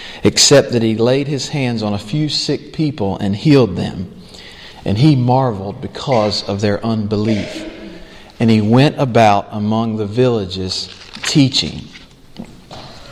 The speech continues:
Pastor Tim emphasized last time the clear argument from Mark's gospel concerning the deity of Christ. Mark is arguing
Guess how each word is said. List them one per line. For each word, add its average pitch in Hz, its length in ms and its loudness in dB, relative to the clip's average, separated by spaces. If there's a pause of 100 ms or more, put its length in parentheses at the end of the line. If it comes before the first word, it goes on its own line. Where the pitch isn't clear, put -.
(1120)
Pastor 139 360 6
Tim 156 260 2
emphasized 131 680 -2
last 131 400 -4
time 113 260 -4
the 110 80 -4
clear 160 400 2
argument 127 720 -4
from 117 240 -2
Mark's 127 400 -2
gospel 131 720 -4
concerning 117 880 0
the 110 100 -6
deity 107 720 -4
of 107 180 -8
Christ. - 720 0 (500)
Mark 151 380 6
is 151 120 4
arguing 123 880 0